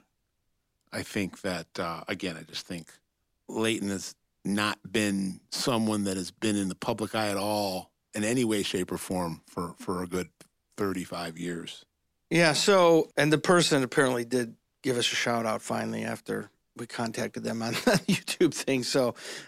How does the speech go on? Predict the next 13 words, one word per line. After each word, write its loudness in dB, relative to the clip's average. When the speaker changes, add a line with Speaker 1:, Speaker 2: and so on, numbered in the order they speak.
Speaker 2:
um, 2
it 2
is 0
what 2
it 0
is. 2
But, 0
well, 8
hopefully 8
we 8
can 6
get 4
that. 6